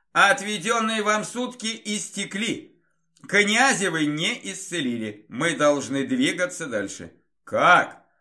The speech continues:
Уже прошли целые сутки?" спросил я. "Разве мы отсутствовали так долго?" Бабаха подошёл ко мне и пощупал за руку. "Ты ли это, ваш благородь?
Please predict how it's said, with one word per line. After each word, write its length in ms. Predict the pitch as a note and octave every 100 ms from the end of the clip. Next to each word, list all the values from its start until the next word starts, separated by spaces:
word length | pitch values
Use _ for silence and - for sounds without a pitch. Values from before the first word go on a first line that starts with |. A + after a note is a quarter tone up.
| _
Уже 420 | G2+ A2+ C3 F3+ F3
прошли 480 | C#3+ C#3+ C#3+ D#3+ D#3
целые 440 | E3+ E3+ D3 C3+
сутки?" 720 | C3 E3 F#3+ G#3 C4+ C#4+ C#4 -
спросил 520 | A#3 B3 A#3+ B3 A#3
я. 300 | A#3 A3+ - _ _ -
"Разве 640 | - G3 C4 C4+ G3+ A#3 A3+
мы 160 | A#3
отсутствовали 920 | A3 G#3+ - A3 G#3 - F3 E3 D#3
так 280 | D3+ C#3+ A#2+
долго?" 440 | B2+ B2 B2 E3+ - _ _ _ _ _ _ -
Бабаха 680 | A#2 G3 G3 G3+ F#3 D#3+ C#3+
подошёл 560 | D#3 E3 E3 F3 D#3+
ко 200 | B2+ E3+
мне 380 | E3 F3 G#3 C4
и 160 | A#3 A#3+
пощупал 640 | A3 G#3+ - F3 F3 E3
за 240 | C#3 A2 G#2
руку. 360 | G2 G2 F2+ _ _ _ -
"Ты 380 | F#3+ A3 A#3+
ли 220 | B3 C4 B3
это, 240 | G3 C#3+
ваш 240 | E3+ G#3
благородь? 520 | G#2+ C3 C3+ D3+ -